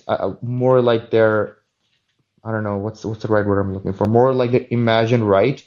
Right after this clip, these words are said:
to all these positions in society, like, you know, like a white-collar marketing job or, like, a six-figure salary and,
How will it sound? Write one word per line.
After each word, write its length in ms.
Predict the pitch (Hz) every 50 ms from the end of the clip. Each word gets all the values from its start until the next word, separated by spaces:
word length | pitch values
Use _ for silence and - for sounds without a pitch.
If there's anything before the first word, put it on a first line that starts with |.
| _ - _ _ _ _ -
to 100 | - 127
all 340 | - - 123 127 131 131 127
these 220 | 131 127 117 -
positions 480 | _ - 135 120 127 123 - 131 113 113
in 80 | 110
society, 600 | - - - - 107 107 113 113 110 113 110 110
like, 280 | 104 107 101 101 104 -
you 80 | 117
know, 160 | 107 104 107 117
like 220 | 117 110 107 107
a 80 | 107 107
white-collar 800 | 101 104 101 107 113 104 - - - - 107 110 113 113 107
marketing 500 | 107 107 101 110 107 - - 110 110 110
job 320 | - 110 104 104 104 107 113
or, 80 | 110
like, 180 | 104 104 101 -
a 40 | -
six-figure 420 | - 117 - - - 110 113 113
salary 560 | 110 - 107 101 104 107 104 107 104 107 104
and, 160 | 82 104 104